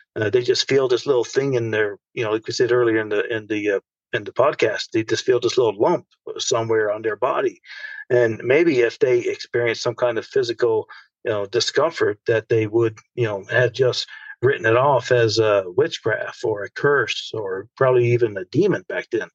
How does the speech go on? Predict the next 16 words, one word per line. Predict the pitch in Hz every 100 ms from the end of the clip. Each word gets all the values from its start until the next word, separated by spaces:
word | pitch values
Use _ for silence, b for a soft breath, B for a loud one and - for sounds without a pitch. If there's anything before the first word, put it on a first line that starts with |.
| B B B B _
Um, | 120 120 113 101 87 _ _ -
it | 151
may | 151 127
be | 131 131
that | 123 113 _ _ _ _ _ -
it, | 123
it | 127 120
wasn't | 147 139 127
until | 123 123 131 117
modern | 110 117 127 120 113
techniques | - 120 - 147 139 - -
and, | 113 107 104 -
and | 117 107
modern | 113 131 123 104
surgeries | - 151 220 123 98 107 - - - _ -
where, | 117 120 117 113